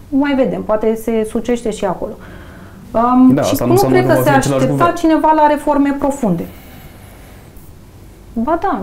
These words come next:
Speaker 1: ne așteptam. Ne așteptam la tot ce era nevoie din partea unui guvern cu puteri depline.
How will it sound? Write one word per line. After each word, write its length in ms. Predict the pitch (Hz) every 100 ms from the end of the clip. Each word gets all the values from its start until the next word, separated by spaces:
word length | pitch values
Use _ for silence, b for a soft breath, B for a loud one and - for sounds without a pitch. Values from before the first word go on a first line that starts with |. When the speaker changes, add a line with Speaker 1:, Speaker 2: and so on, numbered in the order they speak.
| 190
Speaker 1:
ne 80 | 226
așteptam. 540 | 226 - 269 247 185 190
Ne 80 | 220
așteptam 500 | 226 - - 285 311
la 180 | 254 240
tot 200 | - 302
ce 120 | 302 247
era 180 | 240 254
nevoie 380 | 196 180 233 294
din 180 | 269
partea 320 | 254 294 294 277
unui 380 | 247 240 220 -
guvern 380 | 196 202 269
cu 80 | -
puteri 380 | 254 - 269 254
depline. 380 | 233 233 165